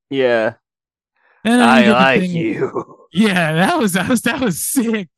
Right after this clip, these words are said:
Speaker 2: And you
Speaker 1: There's also
Speaker 2: also get
Speaker 1: a,
Speaker 2: the Lex
Speaker 1: there's also
Speaker 2: stuff.
Speaker 1: a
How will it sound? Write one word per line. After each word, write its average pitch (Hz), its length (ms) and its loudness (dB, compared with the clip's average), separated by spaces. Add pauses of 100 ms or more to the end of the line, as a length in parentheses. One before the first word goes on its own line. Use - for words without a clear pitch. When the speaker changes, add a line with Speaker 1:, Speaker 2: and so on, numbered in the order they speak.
(800)
Speaker 2:
And 240 120 2
you 269 80 6
Speaker 1:
There's 269 140 8
also 247 300 8
Speaker 2:
also 240 200 8
get - 100 -2
Speaker 1:
a, 165 40 -6
Speaker 2:
the 147 60 -10
Lex 151 160 0
Speaker 1:
there's 165 160 4
also 214 220 6 (140)
Speaker 2:
stuff. 143 240 0
Speaker 1:
a 123 40 -18